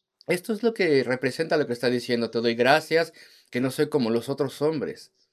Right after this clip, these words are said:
Soy tan bueno", dice él. "Merezco tanto las cosas", dijo él. Otros son ladrones, extorsionadores,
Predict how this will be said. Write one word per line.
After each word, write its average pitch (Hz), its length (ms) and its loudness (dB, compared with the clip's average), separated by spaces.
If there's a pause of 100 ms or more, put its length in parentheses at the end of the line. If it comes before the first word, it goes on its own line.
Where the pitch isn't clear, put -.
(540)
Soy 117 180 -4
tan 131 260 0
bueno", 139 300 -2
dice 131 400 -4
él. 135 180 -8 (320)
"Merezco 135 480 0
tanto 147 460 0
las 139 200 -6
cosas", 143 500 -2
dijo 135 320 -6
él. 135 280 -6 (1800)
Otros 190 400 2
son 117 240 -2
ladrones, 110 640 -4
extorsionadores, 117 1000 -2